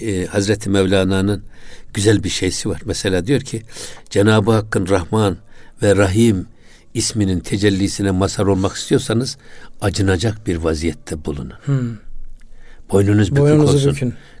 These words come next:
Speaker 1: gönlünüz kırık olsun,
Speaker 2: Hı hı.
Speaker 1: gözünüz yaşlı olsun ki o Rahman olan, acıyan olan Allah,
Speaker 2: Evet.
Speaker 1: merhametli olan Cenab-ı Hak,
Speaker 2: Hı hı.
Speaker 1: o zaman hemen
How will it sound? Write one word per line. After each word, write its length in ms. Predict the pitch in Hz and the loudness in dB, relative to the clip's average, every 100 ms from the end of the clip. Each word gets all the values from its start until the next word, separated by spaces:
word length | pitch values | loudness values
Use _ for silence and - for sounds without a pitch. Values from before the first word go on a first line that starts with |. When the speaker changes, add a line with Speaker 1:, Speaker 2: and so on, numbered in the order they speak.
| - | 0
Speaker 1:
gönlünüz 440 | 98 98 101 98 | 2 4 4 2
kırık 400 | - 101 98 - | 0 0 0 0
olsun, 240 | 90 - 117 | -4 -2 -4
Speaker 2:
Hı 40 | |
hı. 180 | 113 117 127 - - | -4 -6 -8 -14 0
Speaker 1:
gözünüz 480 | 104 101 104 107 92 | 2 4 6 6 4
yaşlı 340 | 98 - 143 | 2 2 4
olsun 320 | 127 - - | 4 4 -2
ki 240 | 87 - 71 - - - - - - - | -4 -4 -10 -10 -18 -20 -20 -20 -12 2
o 160 | 101 | 4
Rahman 420 | 92 90 104 113 | 4 2 4 4
olan, 300 | 101 85 85 82 - - - - | 4 2 0 -4 -16 -20 -20 -6
acıyan 400 | 92 90 101 104 | -2 2 4 4
olan 220 | 90 82 - | 2 -2 -4
Allah, 300 | 85 78 78 | -4 -2 -2
Speaker 2:
Evet. 200 | 123 92 - - - - - | -2 -4 -12 -20 -20 -8 0
Speaker 1:
merhametli 640 | 101 90 101 101 - 113 | 2 4 4 2 2 2
olan 320 | 90 85 82 | 2 2 0
Cenab-ı 480 | 82 90 87 85 90 | 0 2 2 2 2
Hak, 260 | 104 - - - - | 0 -2 -16 -16 -8
Speaker 2:
Hı 60 | |
hı. 40 | 107 113 | -8 -6
Speaker 1:
o 100 | - | 0
zaman 320 | 101 95 113 101 | 4 4 2 0
hemen 320 | 131 113 98 | 2 2 2